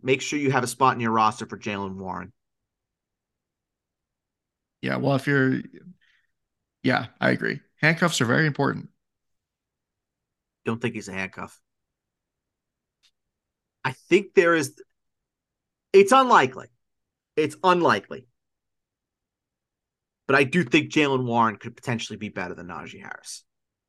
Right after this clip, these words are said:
Speaker 1: Just as a
Speaker 2: Oh my
Speaker 1: pure football player. Just as,
Speaker 2: Man.
Speaker 1: as a pure football player. I'm not talking about,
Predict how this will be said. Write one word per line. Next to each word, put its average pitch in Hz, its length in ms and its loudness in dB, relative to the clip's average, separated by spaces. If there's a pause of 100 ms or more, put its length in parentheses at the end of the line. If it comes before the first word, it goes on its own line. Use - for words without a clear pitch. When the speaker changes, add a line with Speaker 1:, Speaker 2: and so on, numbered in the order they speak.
Speaker 1:
Just 131 160 -2
as 131 120 -4
a 127 40 -2 (200)
Speaker 2:
Oh 117 60 -8
my 113 120 2
Speaker 1:
pure 135 100 2
football 123 300 -8
player. - 300 -16 (600)
Just 160 140 0
as, - 80 0
Speaker 2:
Man. 196 100 2
Speaker 1:
as 190 140 4
a 185 100 6
pure 240 340 2
football 139 280 0
player. - 280 -12 (240)
I'm 135 60 -4
not 160 100 0
talking 180 220 4
about, 147 140 -2